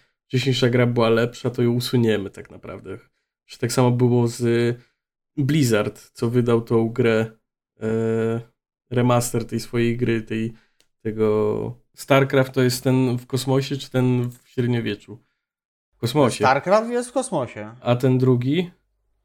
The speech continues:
Speaker 1: To jest właśnie taki
Speaker 2: Nawet nie wiem szczerze, czy
Speaker 1: Warcraft.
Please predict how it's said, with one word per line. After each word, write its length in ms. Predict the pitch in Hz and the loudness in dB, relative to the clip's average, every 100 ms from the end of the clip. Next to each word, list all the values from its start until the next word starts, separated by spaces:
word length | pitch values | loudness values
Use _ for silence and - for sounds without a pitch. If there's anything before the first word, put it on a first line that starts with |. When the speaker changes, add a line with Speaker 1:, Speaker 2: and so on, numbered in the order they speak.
| _ _ _ _ _ | _ _ _ _ _
Speaker 1:
To 60 | 120 | -6
jest 180 | 117 123 | -6 -4
właśnie 400 | 117 113 117 113 | -6 -4 -6 -6
taki 420 | 113 - 117 117 | -6 -10 -8 -6
Speaker 2:
Nawet 360 | 139 160 170 160 | 0 2 2 2
nie 160 | 180 180 | 2 2
wiem 180 | 175 | 0
szczerze, 300 | 170 180 175 | -2 -2 2
czy 60 | 147 | 8
Speaker 1:
Warcraft. 200 | 175 | 12